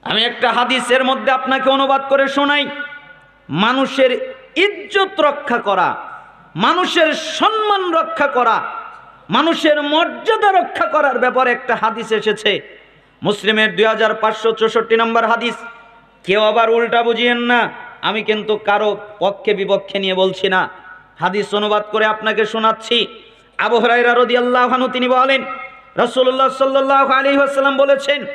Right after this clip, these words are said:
"লা তাহাসাদু, তোমরা পরস্পরে হিংসা করো না।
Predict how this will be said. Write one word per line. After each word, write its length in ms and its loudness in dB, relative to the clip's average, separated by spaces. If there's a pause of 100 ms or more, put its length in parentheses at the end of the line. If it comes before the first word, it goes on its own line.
(400)
"লা 320 2 (100)
তাহাসাদু, 800 2 (680)
তোমরা 320 0
পরস্পরে 720 2
হিংসা 480 0
করো 420 0
না। 240 0